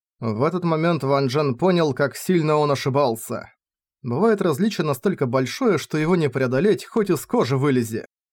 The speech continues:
Разница между ним и Хьюго составляет не просто десяток с лишним лет, она гораздо-гораздо больше. Настолько же огромна, как различие между дейдарианцами и силами захватчика. Цэнг. Оба меха замерли на месте,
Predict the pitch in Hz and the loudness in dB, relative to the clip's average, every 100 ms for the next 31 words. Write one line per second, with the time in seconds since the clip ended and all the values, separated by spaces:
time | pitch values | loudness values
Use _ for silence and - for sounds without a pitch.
0 | _ _ _ _ 139 - 226 190 196 175 | _ _ _ _ -2 0 2 0 0 0
1 | 170 120 147 202 151 123 190 196 156 143 | -2 0 2 2 2 0 0 2 0 -2
2 | - 131 185 156 131 123 233 233 165 147 | -4 0 2 2 0 -2 -2 -2 -4 -4
3 | 160 156 - 160 - 143 135 160 - - | -6 -8 -4 -4 -2 0 2 2 0 -10
4 | _ _ _ - 127 139 131 131 120 123 | _ _ _ -4 -2 0 0 0 0 -2
5 | 120 185 220 139 117 147 127 143 123 - | -2 0 2 2 0 -2 2 2 0 -4
6 | 117 - - _ - 127 123 262 233 156 | -8 -10 -20 _ -6 -4 -2 -2 -2 0
7 | 151 139 135 233 185 160 139 143 127 240 | 0 0 0 2 2 0 -2 -2 0 0
8 | - 165 160 160 139 139 143 131 135 214 | 0 0 0 0 0 0 0 2 2 2
9 | 170 165 156 143 117 208 170 151 135 135 | 0 -2 0 -2 0 0 2 2 0 0
10 | 156 147 - 127 - - - _ _ _ | 0 -2 -4 -6 -8 -10 -16 _ _ _
11 | _ - - 151 139 - - - _ _ | _ -14 -4 0 0 -2 -12 -16 _ _
12 | _ - 139 170 160 160 160 151 123 156 | _ -6 -4 0 0 0 0 0 0 0
13 | 147 135 131 120 180 - - 147 113 | 2 2 0 2 0 0 0 0 0